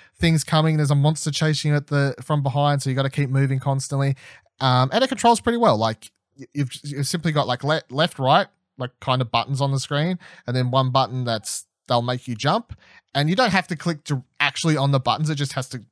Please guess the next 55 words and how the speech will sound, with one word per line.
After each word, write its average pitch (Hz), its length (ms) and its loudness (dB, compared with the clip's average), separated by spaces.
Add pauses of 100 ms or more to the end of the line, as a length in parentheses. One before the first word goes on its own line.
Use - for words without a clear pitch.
be 127 160 -2
in 117 80 -8
that 113 140 -8
general 113 440 -6
area 113 380 0
of 113 220 0
the, 107 300 -6
the 117 100 -6
screen 113 340 -6
to 123 140 -4
go 110 160 -2
left 110 260 -6
or 110 100 -4
right, 156 260 4
and 113 120 -4
then 101 240 -6 (280)
the 113 80 -10
general 107 260 -8
button 101 240 -6
to - 80 -18
make 101 220 -10
you, 98 100 -14 (100)
you, 104 220 -14
yourself 110 340 -10
jump. 202 320 -2 (280)
So - 100 -10
you, 110 160 -6 (120)
you 131 100 -12
don't 123 160 -4
need 107 100 -6
to 104 60 -12
worry 107 160 -4
too 127 160 -4
much 117 140 -4
about 127 180 2
it. 131 100 0
And 143 100 0
you 135 60 2
can 131 140 0
play 139 180 4
it 131 80 0
either 127 180 0
vertical 120 460 0
or, 117 80 0
or 113 300 -2
horizontal 113 720 -4
on 110 160 -6
your 110 80 -2
phone, 120 460 -2
which - 300 -8
I 117 80 -4
always 110 160 -4
think 110 140 -10
is 110 100 -8
a 104 160 -8